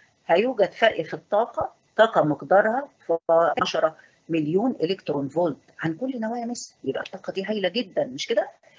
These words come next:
اتنين نواتين أهم، نواتين للديوتيريوم اللي هتبقى ديوترون بعد ما أعريها من إلكترونات هتبقى نواتي ديوترون.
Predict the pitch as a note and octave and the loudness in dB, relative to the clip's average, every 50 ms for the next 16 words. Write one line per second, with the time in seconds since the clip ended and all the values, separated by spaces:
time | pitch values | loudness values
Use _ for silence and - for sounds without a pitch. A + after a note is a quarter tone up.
0 | _ _ - D#3+ D3+ G#3+ C4 D4+ C#4+ A#3 G#3+ F#3+ F#3+ - A3 G3 E3+ D#3+ D#3+ D#3 | _ _ -10 -4 2 4 4 6 6 4 2 2 2 0 0 -2 0 0 0 0
1 | D3 D3 - - D#3+ E3 E3 E3+ - A#3+ B3 A#3 A3 F3+ C#3+ D3+ D#3 D3+ - G#3+ | -2 -2 -2 0 4 4 4 4 2 -2 -4 -4 -4 -4 -4 -4 -4 0 0 0
2 | A3 B3 C4+ D4 E4+ E4 _ _ _ _ _ _ _ _ _ _ _ _ _ _ | 0 0 -4 -8 -10 -14 _ _ _ _ _ _ _ _ _ _ _ _ _ _
3 | _ _ _ - D3+ D3 C#3+ C#3 C#3 C#3+ C#3+ D3+ D3 - F3+ - - - D3 C3 | _ _ _ -4 -2 -2 0 0 0 2 4 2 2 2 2 2 4 4 4 4
4 | C#3+ D3+ C#3 C3+ - - D#3+ F3 G3 B3 C#4+ F4 D#4+ C#4 - - D3+ C#3 C#3 C3 | 2 0 0 0 -2 -2 0 0 2 0 0 -2 -6 -12 -2 2 4 4 4 2
5 | - C3 C3 B2+ B2+ C3 C3 B2+ D3 D#3 E3+ F3+ D3+ C#3+ C#3 - C3 C3 - - | 0 -2 -2 0 0 0 0 0 0 -2 -2 -4 -4 -6 -6 -6 -6 -8 -8 -6
6 | C#3 B2+ C#3 E3 F3 F3 D3 - - D3 - - - C3 C3 B2+ - - D3 C#3 | -6 -2 -2 -2 -2 -2 -2 -4 -4 -4 -6 -6 -6 -8 -8 -8 -8 -6 -2 0
7 | C3+ C3 B2+ B2+ - D#3+ E3 D3+ C#3 B2+ - C3+ B2+ B2+ - E3 D3+ D#3+ F#3+ A#3+ | 2 2 2 2 0 0 0 0 -2 -4 -4 -6 -6 -6 -6 -4 -2 0 0 0
8 | D4 F4+ G4 | 0 -2 -6